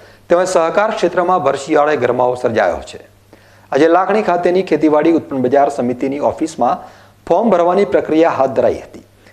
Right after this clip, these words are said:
જેમાં કુલ એક હજાર સાતસો સડત્રીસ મતદારો પૈકી અગ્રણીઓએ ડિરેક્ટર બનવા માટે ફોર્મ ભર્યા હતા. આ ફોર્મની આવતીકાલે મંગળવારે ચકાસણી કરાશે અને બાવીસ ડિસેમ્બરે ફોર્મ પરત ખેંચવાની મુદત પૂર્ણ થયા બાદ ચૂંટણી ચિત્ર સ્પષ્ટ થશે.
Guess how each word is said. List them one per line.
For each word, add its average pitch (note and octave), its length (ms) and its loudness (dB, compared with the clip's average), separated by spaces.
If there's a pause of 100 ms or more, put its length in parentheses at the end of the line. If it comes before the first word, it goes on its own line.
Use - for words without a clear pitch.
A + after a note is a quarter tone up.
(100)
જેમાં F3+ 340 2
કુલ G3+ 300 2
એક D#3+ 160 4
હજાર D#3+ 260 2
સાતસો - 380 0
સડત્રીસ D3+ 400 -6
મતદારો B2+ 420 0
પૈકી D3+ 280 -6 (400)
અગ્રણીઓએ G#3 520 2
ડિરેક્ટર F3 460 0
બનવા D3 360 0
માટે C#3 300 -2
ફોર્મ B2 180 -6
ભર્યા A2 280 -6
હતા. - 200 -20 (520)
આ D3+ 120 2
ફોર્મની G3+ 320 2
આવતીકાલે F3+ 520 2
મંગળવારે D3+ 520 2
ચકાસણી C3 420 -2
કરાશે C3 440 0
અને C#3 140 -4 (140)
બાવીસ C#3+ 300 0
ડિસેમ્બરે C#3 580 -2
ફોર્મ B2 240 -4
પરત D3+ 240 -2
ખેંચવાની C#3+ 460 -6
મુદત C#3+ 320 -8
પૂર્ણ C#3 240 -10
થયા A#2 260 0
બાદ C#3+ 240 -2 (420)
ચૂંટણી G#3 320 0
ચિત્ર F3 380 -2
સ્પષ્ટ D#3 460 -4
થશે. - 260 -16